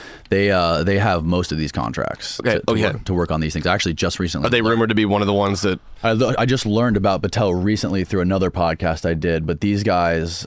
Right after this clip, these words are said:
Speaker 1: um, have some of these
Speaker 2: Mm-hmm.
Speaker 1: crazy futuristic anti-gravity, um, contracts.
Speaker 2: Oh, cool.
Speaker 1: And, like,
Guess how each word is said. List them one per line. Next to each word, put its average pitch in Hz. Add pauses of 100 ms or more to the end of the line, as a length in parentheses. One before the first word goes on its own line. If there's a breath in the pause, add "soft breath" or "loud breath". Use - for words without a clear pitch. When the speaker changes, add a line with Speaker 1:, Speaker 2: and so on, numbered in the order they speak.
Speaker 1:
um, 80 (340)
have 90
some 95
of 85
these 82 (120)
Speaker 2:
Mm-hmm. 107
Speaker 1:
crazy 98
futuristic 90
anti-gravity, 85 (240)
um, 80
contracts. 87
Speaker 2:
Oh, 107
cool. 104
Speaker 1:
And, 90
like, 82